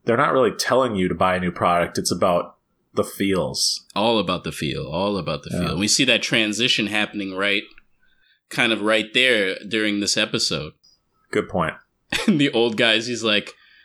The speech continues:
Speaker 2: "Uh, I mean, it sounds nice, but, you know, what do we do with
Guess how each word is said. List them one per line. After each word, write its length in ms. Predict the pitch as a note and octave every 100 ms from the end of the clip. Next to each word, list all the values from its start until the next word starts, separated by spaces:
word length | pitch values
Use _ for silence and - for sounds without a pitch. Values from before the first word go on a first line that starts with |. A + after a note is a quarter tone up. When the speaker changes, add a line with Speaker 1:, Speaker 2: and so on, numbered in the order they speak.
| _ -
Speaker 2:
"Uh, 480 | G#2 A2 A2+ A2 G#2+ - _ _
I 60 | -
mean, 220 | A#2+ C3+
it 120 | B2
sounds 540 | - D#3+ F#3+ G3+ D#3+ B2
nice, 320 | A2+ C3+ C#3
but, 240 | - G#2+ - _ _ _ _ _ _
you 100 | B2
know, 100 | A#2+
what 80 | C3
do 60 | C#3
we 120 | C3+
do 220 | C#3 E3+
with 180 | D#3